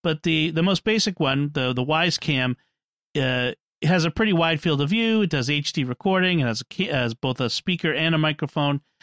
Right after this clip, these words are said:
Um, I, I have, um,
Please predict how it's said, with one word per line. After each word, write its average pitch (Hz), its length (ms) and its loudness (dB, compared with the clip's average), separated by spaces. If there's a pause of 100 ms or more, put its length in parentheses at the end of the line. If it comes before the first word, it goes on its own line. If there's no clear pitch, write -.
(300)
Um, 139 420 -2 (240)
I, 262 260 0 (360)
I 240 200 2
have, 240 380 2
um, 180 420 2